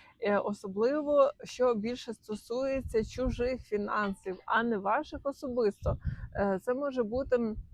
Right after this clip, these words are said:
знаєте, коли ви берете кредит на бізнес в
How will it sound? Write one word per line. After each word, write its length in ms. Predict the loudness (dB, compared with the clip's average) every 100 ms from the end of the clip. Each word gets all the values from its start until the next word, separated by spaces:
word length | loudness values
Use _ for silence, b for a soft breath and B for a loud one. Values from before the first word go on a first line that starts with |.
| -10 -8 -8 -10 _ -20 _ -10 -4
знаєте, 480 | -2 0 0 2
коли 400 | 0 2 4 4
ви 260 | 2 2 2
берете 760 | 2 0 2 2 0 2 0 0
кредит 520 | 0 0 2 2 2
на 200 | 2 2
бізнес 840 | 0 0 2 2 2 2 0 -4 -2
в 580 | -2 0 2 2 2